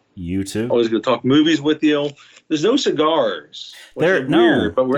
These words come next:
Speaker 1: there's
Speaker 2: inside.
Speaker 1: no cigars today. Yeah, we're inside. Uh, one of these days when we can finally, you know, like, be in the same room,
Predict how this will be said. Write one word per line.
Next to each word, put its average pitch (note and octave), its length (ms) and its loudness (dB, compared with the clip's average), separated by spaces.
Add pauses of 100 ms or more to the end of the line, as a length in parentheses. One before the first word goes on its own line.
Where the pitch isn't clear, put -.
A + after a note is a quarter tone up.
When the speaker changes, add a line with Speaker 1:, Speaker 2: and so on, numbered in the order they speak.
Speaker 1:
there's D3+ 60 -4
Speaker 2:
inside. F3+ 200 -4
Speaker 1:
no B2 60 -2
cigars E3 240 0
today. G#2+ 280 0
Yeah, A2+ 180 2
we're A2+ 180 2
inside. A2 540 0 (340)
Uh, A#2+ 260 2
one D#3 160 2
of E3 60 2
these C#3+ 180 0
days B2+ 300 2
when G#2+ 160 0
we G2+ 80 0
can G2+ 140 -2
finally, G#2 560 0
you F2+ 220 -2
know, F2+ 200 0
like, - 560 -4
be F#2+ 120 0
in F#2 60 0
the F2 80 0
same G2 320 -2
room, G2 400 -4